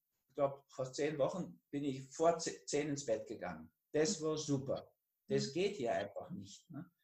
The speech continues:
Speaker 2: Mhm.
Speaker 1: Weil wir kommen nach Mitternacht nach Hause. Wir bleiben nicht mehr in den Großstädten, auch wiederum aus eigentlich Wohlfühlgründen.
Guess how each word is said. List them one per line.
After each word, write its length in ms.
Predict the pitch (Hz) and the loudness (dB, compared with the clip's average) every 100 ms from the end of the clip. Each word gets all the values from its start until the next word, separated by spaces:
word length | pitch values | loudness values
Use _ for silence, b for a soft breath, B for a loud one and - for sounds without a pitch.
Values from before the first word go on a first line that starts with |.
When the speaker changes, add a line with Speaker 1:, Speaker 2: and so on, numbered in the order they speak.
| - | -18
Speaker 2:
Mhm. 200 | 135 98 | -14 -4
Speaker 1:
Weil 400 | 104 113 104 101 | 4 6 6 4
wir 160 | 113 117 | -2 -2
kommen 260 | 127 131 | 0 2
nach 140 | 131 135 | 0 0
Mitternacht 500 | 170 185 135 113 110 | 0 2 2 0 -4
nach 180 | 107 110 | -8 -2
Hause. 400 | 110 110 101 b b - | -2 0 -6 b b -14
Wir 100 | 104 | -4
bleiben 320 | 104 127 151 | 2 4 2
nicht 160 | 143 160 | -2 -2
mehr 120 | 147 | 0
in 60 | |
den 140 | 147 131 | 2 2
Großstädten, 640 | 131 156 - 151 147 139 | 0 0 -2 -4 -4 -4
auch 240 | - 131 151 | 0 0 -2
wiederum 380 | 147 143 143 | -4 -4 -4
aus 400 | 123 135 - - _ _ _ | -4 -6 -8 -14 _ _ _
eigentlich 320 | 113 139 127 | -6 -4 -4
Wohlfühlgründen. 920 | 123 147 - 147 135 143 147 147 151 | -4 -4 -2 -6 -4 -4 -4 -6 -10